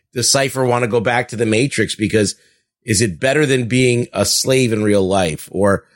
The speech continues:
being in this world that sucks? Is it better to,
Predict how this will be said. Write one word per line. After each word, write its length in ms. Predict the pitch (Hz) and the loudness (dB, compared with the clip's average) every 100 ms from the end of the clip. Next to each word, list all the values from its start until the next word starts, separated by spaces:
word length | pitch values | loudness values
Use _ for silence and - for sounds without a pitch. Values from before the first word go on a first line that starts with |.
| _ _ | _ _
being 640 | - 117 117 113 110 104 - _ _ _ _ _ | -2 0 2 2 0 -4 -10 _ _ _ _ _
in 140 | 131 127 | -2 0
this 160 | 113 | 0
world 320 | 98 127 123 110 | -2 0 2 0
that 160 | 98 | -2
sucks? 460 | - 135 101 92 - | -2 0 0 -4 -4
Is 140 | 92 | -4
it 80 | 90 | 0
better 200 | 120 117 | 0 0
to, 280 | 104 107 | 0 0